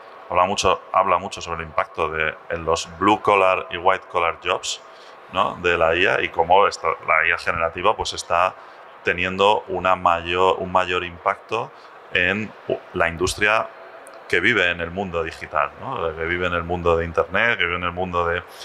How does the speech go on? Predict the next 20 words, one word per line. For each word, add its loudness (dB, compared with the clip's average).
los 2
contenidos, 2
etcétera. -8
¿Por -2
qué? 0
Porque -2
aquí 0
es 2
donde 0
hemos 0
pegado 0
el, -2
el -2
avance 2
significativo. -8
Pero 6
es 0
verdad 0
que 2
ahora, 4